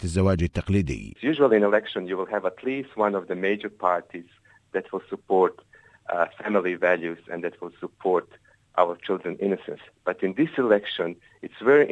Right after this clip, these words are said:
Speaker 2: interesting. There is all three major parties, Labour, Green, and Liberal, are against, uh, family values.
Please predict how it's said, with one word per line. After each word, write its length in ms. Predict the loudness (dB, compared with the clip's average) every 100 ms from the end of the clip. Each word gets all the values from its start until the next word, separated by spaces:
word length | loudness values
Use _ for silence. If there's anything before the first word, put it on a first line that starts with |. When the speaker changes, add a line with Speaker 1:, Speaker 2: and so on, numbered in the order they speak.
| 2
Speaker 2:
interesting. 440 | 0 -8 -6 -8 -8 _ _ _ _ _ _ 4
There 160 | 4 4
is 60 | -2 4
all 260 | 6 6 4 -2
three 240 | -2 -2 -2
major 360 | -2 -2 -6 -4 -2
parties, 360 | -2 -6 -16 -16 -4
Labour, 340 | -2 -2 -2 -4
Green, 240 | -6 -6 -8 _ -12
and 80 | -6
Liberal, 380 | -4 -2 -2 -4 -6 _ _ -8
are 100 | -6
against, 440 | -6 -2 -2 -4 -12 _ _ _
uh, 200 | -6 -6 -6 _ -2
family 280 | -2 -2 0
values. 420 | 2 2 -2